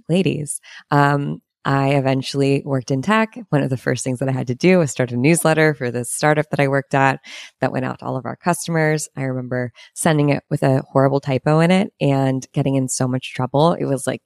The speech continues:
it went out every Friday night, and I was on a date with someone, and I got this, like,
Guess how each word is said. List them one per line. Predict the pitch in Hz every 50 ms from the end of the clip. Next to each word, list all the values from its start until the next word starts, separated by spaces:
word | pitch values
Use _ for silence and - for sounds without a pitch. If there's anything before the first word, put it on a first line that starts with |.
| _
it | 151 135
went | 135 131 131
out | 131 135 -
every | 131 123 135 139
Friday | - 131 127 127 131 127
night, | 123 123 123 131 151 180 - - - - - - _ _ -
and | 147 139 135 131 135 131 131 131 127 -
I | - 139
was | 131 127 135
on | 135 135
a | 143
date | 139 - - 127 135 -
with | 147 143
someone, | - - 143 143 147 147 147
and | 139 131
I | 131
got | 127 131 127 -
this, | 139 135 - -
like, | 135 123